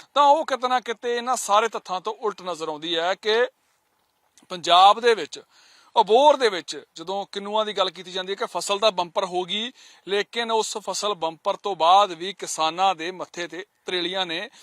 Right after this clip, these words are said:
ਕਿ ਕਿੱਲਿਆਂ ਦੇ ਕਿੱਲੇ ਬਾਗ ਨੇ ਜਿਹੜੇ ਅਬੋਹਰ ਦੇ ਵਿੱਚ ਕਿੰਨੂਆਂ ਦੇ, ਉਹ ਪੱਟੇ ਜਾ ਰਹੇ ਨੇ। ਫਿਰ ਉਹਦਾ ਕਾਰਨ ਚਾਹੇ ਮੌਸਮ ਹੋਵੇ, ਉਹਦਾ ਕਾਰਨ ਚਾਹੇ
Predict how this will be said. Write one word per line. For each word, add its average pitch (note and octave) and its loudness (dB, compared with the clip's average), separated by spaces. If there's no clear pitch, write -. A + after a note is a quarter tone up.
ਕਿ B3 -4
ਕਿੱਲਿਆਂ A3+ 2
ਦੇ A#3 4
ਕਿੱਲੇ G3+ -2
ਬਾਗ E3+ 4
ਨੇ G3+ -8
ਜਿਹੜੇ F#3 -4
ਅਬੋਹਰ F#3 -2
ਦੇ F#3 -8
ਵਿੱਚ F3 -10
ਕਿੰਨੂਆਂ F3 -8
ਦੇ, F3+ -6
ਉਹ F#3 -8
ਪੱਟੇ D3+ -10
ਜਾ B2+ -12
ਰਹੇ B2 -20
ਨੇ। C3 -20
ਫਿਰ F3 -10
ਉਹਦਾ G#3 0
ਕਾਰਨ F3+ 6
ਚਾਹੇ F#3 -4
ਮੌਸਮ E3+ -4
ਹੋਵੇ, F#3 -6
ਉਹਦਾ G#3 4
ਕਾਰਨ F#3 4
ਚਾਹੇ F#3 -2